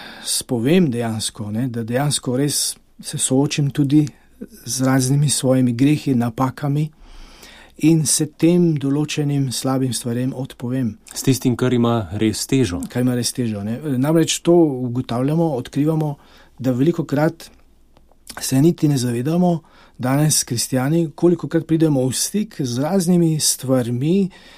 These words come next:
Speaker 1: nauki, tujimi nauki in, eh, učenji in praksami, ki duhovno niso čiste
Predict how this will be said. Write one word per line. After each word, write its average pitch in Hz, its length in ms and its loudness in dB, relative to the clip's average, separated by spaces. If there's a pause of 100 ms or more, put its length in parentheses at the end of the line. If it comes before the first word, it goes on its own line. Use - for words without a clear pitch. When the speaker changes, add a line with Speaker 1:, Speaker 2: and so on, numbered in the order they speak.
(220)
Speaker 1:
nauki, 156 800 2
tujimi 175 420 2
nauki 151 720 0 (480)
in, 131 680 2
eh, 120 120 0
učenji 151 640 2
in 135 160 0
praksami, 170 680 0 (400)
ki 175 360 0
duhovno 165 680 2
niso 156 380 0
čiste 147 640 -4